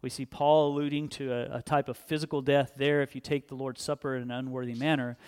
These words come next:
But we are talking about eternal life. It seems that that emphasis has been on eternal life. So when we think of eternal life, we think of that that exists beyond our physical life here. And eternal life for the believer is one that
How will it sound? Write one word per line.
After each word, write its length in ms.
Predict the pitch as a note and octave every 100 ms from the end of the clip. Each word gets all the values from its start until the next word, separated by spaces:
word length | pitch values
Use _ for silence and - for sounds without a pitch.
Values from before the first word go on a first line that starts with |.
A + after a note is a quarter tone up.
| - - -
But 500 | C#3 D3 C#3 - - - _ - - _ -
we 180 | D#3
are 80 | D#3+
talking 380 | D3 F3 F#3+ G#3
about 280 | E3+ E3 D3+
eternal 420 | C3+ E3+ E3 C#3+
life. 380 | C#3+ C#3 B2 -
It 100 | -
seems 240 | E3 D#3
that 80 | D3
that 200 | D3 C#3+
emphasis 420 | D3 D3+ C3+ C#3
has 100 | B2
been 180 | B2+ C#3
on 120 | C3
eternal 400 | B2+ B2 D3 C3+
life. 300 | B2+ B2 A#2
So 120 | - C3
when 200 | B2+ C3+
we 80 |
think 180 | C3 F#3
of 80 | E3+
eternal 340 | C3+ - D3
life, 300 | C3+ D#3 C3+
we 80 | C3+
think 340 | B2+ D3 C3+ C#3
of 220 | B2+ A#2+ - - -
that 300 | C3+ C#3+ D3+
that 120 | D3
exists 360 | C3+ B2 C#3+ C3+
beyond 480 | C3 B2+ C#3 C#3+ C3+
our 120 | B2+
physical 440 | - C#3+ C#3 C3
life 300 | B2+ B2 A2+
here. 520 | - - F#3+ B2 C3+ - _ _ _ _ _ _ -
And 280 | C3+ C3 B2+
eternal 580 | B2 - D#3+ E3 D3
life 300 | C#3 D3+ D3+
for 180 | - D3
the 80 | C3
believer 500 | B2+ C3 E3+ D3 C3+
is 160 | C3 C3
one 360 | C3+ C#3+ C#3
that 340 | C3 B2+ B2